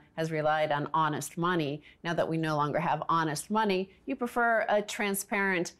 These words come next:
readable, knowable sort of entity on the other side of the, uh, otherwise dodgy trade deals and fiat currencies. And I turn to this headline here, China's top trade negotiator,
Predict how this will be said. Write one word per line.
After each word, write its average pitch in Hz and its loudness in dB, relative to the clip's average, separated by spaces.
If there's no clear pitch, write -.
readable, 170 2
knowable 170 2
sort 175 0
of 160 -2
entity 170 -2
on 160 2
the 160 2
other 156 2
side 160 0
of 151 0
the, 151 -4
uh, 143 2
otherwise 156 2
dodgy 151 -2
trade 180 -2
deals 160 2
and 151 -4
fiat 156 2
currencies. 170 0
And 185 0
I 190 2
turn 214 0
to 202 -2
this 170 0
headline 170 0
here, 196 0
China's 196 0
top 165 -2
trade 190 0
negotiator, 175 0